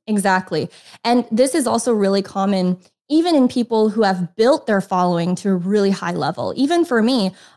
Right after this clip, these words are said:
oftentimes I'm also using the same formula that I thought would always work. And then I wonder why, "Hey, how come my follower growth has slowed down?" Or, "How come I used to get –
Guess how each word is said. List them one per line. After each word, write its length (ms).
oftentimes 600
I'm 220
also 240
using 380
the 60
same 260
formula 440
that 120
I 120
thought 220
would 120
always 340
work. 400
And 100
then 240
I 80
wonder 360
why, 300
"Hey, 220
how 240
come 260
my 240
follower 340
growth 260
has 160
slowed 260
down?" 240
Or, 120
"How 200
come 240
I 40
used 260
to 60
get – 300